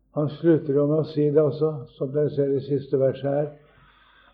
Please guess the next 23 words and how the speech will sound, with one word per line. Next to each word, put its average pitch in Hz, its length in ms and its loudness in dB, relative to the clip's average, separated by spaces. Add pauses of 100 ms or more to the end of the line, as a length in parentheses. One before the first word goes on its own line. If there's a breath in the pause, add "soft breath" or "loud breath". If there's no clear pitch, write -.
(160)
«Jeg 156 280 8
har 160 240 8 (1300)
kunngjort 151 480 2
ditt 156 240 0
navn 147 500 -2 (960)
for 139 120 -2
dem 147 240 2
som 143 160 2
du 139 120 2
har 131 160 4
gitt - 260 -6
meg, 131 140 0
og 131 100 4
jeg 139 160 4
vil 151 140 2 (100)
fortsatt», 143 640 -2
eller 131 200 0
jeg 135 140 -2
har, 135 160 0 (1300 soft breath)
«jeg 147 140 -4 (100)
har 143 200 4
åpenbart 135 760 0
eller 143 240 -2